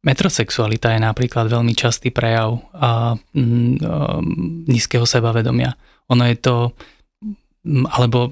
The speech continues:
ľudia si potrebujú kupovať drahé autá alebo oblečenie, proste navonok potrebuješ, potrebuješ všetkým ukázať, že, že, že na to máš asi niekde úplne inde. Takže toto je taký základný prejav toho. Vždy je to ako keby opačný prejav. Že to, s čím mám problém, tak presne opačne to zrkadlíš.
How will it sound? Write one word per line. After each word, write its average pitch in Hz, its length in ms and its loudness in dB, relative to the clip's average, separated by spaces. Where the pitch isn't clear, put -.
ľudia 123 340 2
si 120 120 -2
potrebujú 123 420 0
kupovať 123 180 0
drahé 127 300 0
autá 127 420 0
alebo 120 420 0
oblečenie, 127 460 0
proste 127 260 -2
navonok 127 520 2
potrebuješ, 120 560 0
potrebuješ 127 480 0
všetkým 131 400 0
ukázať, 123 420 0
že, 117 220 2
že, 123 220 0
že 120 160 0
na 117 140 2
to 131 120 -2
máš 120 300 2
asi 120 180 0
niekde 131 340 2
úplne 131 360 0
inde. 131 260 0
Takže 120 160 0
toto 147 200 0
je 127 180 0
taký 120 280 -2
základný 120 440 0
prejav 123 320 -2
toho. 131 200 -2
Vždy 131 200 2
je 196 120 2
to 160 120 -2
ako 131 160 -2
keby 127 360 0
opačný 123 500 0
prejav. 113 400 -2
Že 127 160 -4
to, - 120 0
s - 80 -2
čím - 200 0
mám 139 140 2
problém, 135 400 0
tak 127 160 -4
presne 123 420 0
opačne 123 460 0
to 120 120 0
zrkadlíš. 123 560 -4